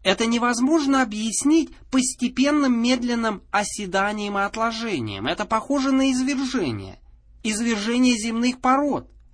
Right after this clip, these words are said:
Натрий калия — это особенная соль.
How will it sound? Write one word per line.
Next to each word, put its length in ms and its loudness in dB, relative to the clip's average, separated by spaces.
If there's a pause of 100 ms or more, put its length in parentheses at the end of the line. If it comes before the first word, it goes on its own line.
(160)
Натрий 460 0
калия — 540 0 (240)
это 260 0
особенная 720 -2
соль. 400 -10